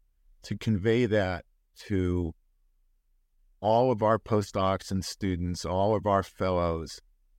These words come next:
It, I've never met, and I deal with a lot of end-of-life issues, a person who at the end of their life said, "You know what? I spend way too much time with my family." I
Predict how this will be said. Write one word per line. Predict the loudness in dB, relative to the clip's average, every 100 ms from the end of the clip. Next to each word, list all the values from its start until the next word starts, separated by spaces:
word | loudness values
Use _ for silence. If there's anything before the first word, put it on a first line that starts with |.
| _ _ _ -4
It, | -2 -2 _ -6
I've | -4 2
never | 2 2 0 -2
met, | -4 -2 0 0 -4 _ _ _ _ _ _ _
and | -4 -2
I | 0
deal | 2 2
with | 2
a | -2
lot | -2 0 0
of | 0
end-of-life | 0 -2 -2 0 -2 -2
issues, | -6 -2 -4 -4 -8
a | -14
person | -4 -2 0 0
who | -2 -2 0 0
at | 0
the | 2
end | 2 2
of | 2
their | 2
life | 2 2 0
said, | 0 -2
"You | 0
know | 0
what? | 2 2
I | 0
spend | -4 -4 -4 0
way | 0 0
too | 0
much | -2 -2 -4
time | -2 0
with | 0 -2
my | -4 -4
family." | -4 -2 0 -2 -6 -12 _ -20 -20 -20 -20 -20 -20 -20 -20 -20 -20 -20 -20 -20 -20 -20 _ -8
I | -6